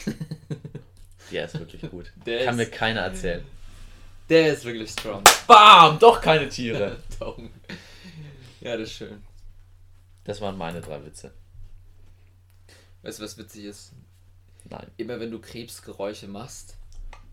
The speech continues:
Speaker 1: oder, ähm, klatschst oder auf den Tisch schlägst, übersteuert dieses Mikrofon absurd. <laughs>
Speaker 2: Das ist, wenn man sich ein neues Mikrofon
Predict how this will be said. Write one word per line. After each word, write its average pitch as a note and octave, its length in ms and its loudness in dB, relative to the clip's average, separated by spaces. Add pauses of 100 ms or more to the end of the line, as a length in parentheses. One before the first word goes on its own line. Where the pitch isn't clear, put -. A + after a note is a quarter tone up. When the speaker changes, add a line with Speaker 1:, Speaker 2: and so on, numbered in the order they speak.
(340)
Speaker 1:
oder, G2+ 580 -8
ähm, G2 560 -10
klatschst - 460 -12
oder F#2+ 120 -10
auf F#2+ 120 -16
den G2+ 160 -16
Tisch A#2 160 -18
schlägst, G#2 380 -14
übersteuert G2+ 560 -12
dieses G2 200 -16
Mikrofon G#2 640 -14
absurd. - 600 -18
<laughs> - 40 -14 (2000)
Speaker 2:
Das E3+ 100 -14
ist, A#2+ 100 -12
wenn B2 80 -8
man B2+ 120 -10
sich A#2+ 120 -14
ein B2+ 80 -14
neues A#2+ 200 -12
Mikrofon A2+ 600 -14